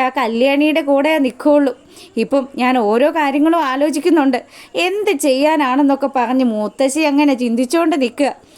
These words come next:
അങ്ങനെ ഇവിടെ ഈ കാര്യങ്ങളും ആലോചനയൊക്കെ നടക്കുമ്പോഴാണെങ്കിൽ നമ്മുടെ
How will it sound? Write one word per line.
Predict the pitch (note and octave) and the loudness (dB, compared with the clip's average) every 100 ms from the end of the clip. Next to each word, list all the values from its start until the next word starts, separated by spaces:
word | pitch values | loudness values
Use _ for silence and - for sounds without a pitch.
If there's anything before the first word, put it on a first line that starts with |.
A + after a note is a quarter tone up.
| - - G#4 | -20 -12 -8
അങ്ങനെ | G#4+ G#4 D#4+ D4+ | -4 0 2 2
ഇവിടെ | D4 E4+ F4 C#4+ | 2 0 0 0
ഈ | |
കാര്യങ്ങളും | C#4 B3+ B3+ C4 D4 C#4 A#3 | 0 0 2 2 2 2 0
ആലോചനയൊക്കെ | A#3 C4+ C#4 C#4 A3 C4+ | 0 0 2 2 2 -2
നടക്കുമ്പോഴാണെങ്കിൽ | A#3 G#3 A3+ C4 C#4 B3 B3 B3 G#3+ - - - B3+ | -2 -2 -2 0 0 0 -2 -2 -4 -6 -14 -8 -2
നമ്മുടെ | A#3+ A#3+ | -2 -2